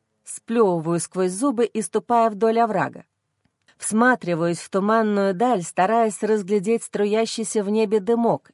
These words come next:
или охотничий домик. Главное, я вырвался. Успокаиваю себя. Убежал от этих ублюдков. С остальным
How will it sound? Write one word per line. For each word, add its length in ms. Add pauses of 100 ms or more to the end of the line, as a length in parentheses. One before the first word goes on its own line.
(140)
или 220
охотничий 720
домик. 520 (800)
Главное, 760 (160)
я 300
вырвался. 840 (640)
Успокаиваю 800
себя. 420 (720)
Убежал 580
от 160
этих 300
ублюдков. 680 (320)
С 140
остальным 720